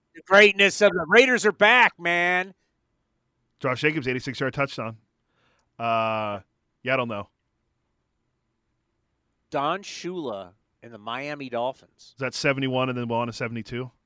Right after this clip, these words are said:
Speaker 2: right?
Speaker 1: Lost in seventy-one to your Dallas Cowboys. And then came back and won in seventy-two to, to finish the undefeated season. That, that, that's pretty remarkable.
Speaker 2: Yeah.
Speaker 1: That can,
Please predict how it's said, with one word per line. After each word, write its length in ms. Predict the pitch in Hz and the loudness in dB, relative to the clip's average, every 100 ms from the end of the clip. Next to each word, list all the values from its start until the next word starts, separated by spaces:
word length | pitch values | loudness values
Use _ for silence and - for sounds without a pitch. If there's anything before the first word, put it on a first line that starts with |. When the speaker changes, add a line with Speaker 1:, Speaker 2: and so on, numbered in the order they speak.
| _ | _
Speaker 2:
right? 200 | 110 127 120 | -10 -6 -2
Speaker 1:
Lost 380 | 143 180 202 - | 0 0 -4 -10
in 140 | 165 143 | -14 -10
seventy-one 1000 | - 165 170 175 170 143 147 156 170 180 | -6 -4 -6 -6 -8 -6 -4 -2 -4 -8
to 160 | - | -10
your 600 | 135 123 151 165 127 110 - | -10 -4 -4 -2 -4 -8 -6
Dallas 440 | 127 139 147 139 | -2 -2 -2 -6
Cowboys. 920 | - 147 151 143 104 73 69 71 - - _ _ _ _ _ _ _ _ _ _ _ _ _ _ - | -8 -4 -2 -4 -8 -14 -18 -20 -20 -20 _ _ _ _ _ _ _ _ _ _ _ _ _ _ -14
And 120 | 131 | -8
then 180 | 135 135 | -8 -8
came 280 | 139 156 147 | -8 -8 -4
back 360 | 151 151 135 | -2 -2 -4
and 160 | 131 120 | -10 -10
won 400 | 135 147 127 120 | -8 -6 -6 -8
in 100 | 110 | -14
seventy-two 920 | - - 139 135 127 - 147 131 107 | -12 -6 -6 -8 -14 -10 -8 -6 -10
to, 140 | 101 104 - | -14 -18 -16
to 100 | 107 | -18
finish 500 | - 147 127 101 - | -12 -10 -10 -14 -16
the 200 | 113 120 | -14 -12
undefeated 560 | 120 110 123 113 92 | -12 -14 -14 -16 -16
season. 400 | - 123 123 - _ _ _ _ _ _ _ _ _ - | -16 -16 -16 -20 _ _ _ _ _ _ _ _ _ 0
That, 220 | 165 254 | 0 2
that, 220 | 139 226 180 | 0 0 0
that's 240 | 190 - | -2 -4
pretty 280 | - 254 240 | -8 -8 -4
remarkable. 760 | 180 160 156 180 - 98 69 _ _ _ _ _ _ | -4 0 0 0 -6 -14 -16 _ _ _ _ _ _
Speaker 2:
Yeah. 160 | 123 113 | -10 -2
Speaker 1:
That 320 | 131 131 - | 0 0 -2
can, 120 | - | -10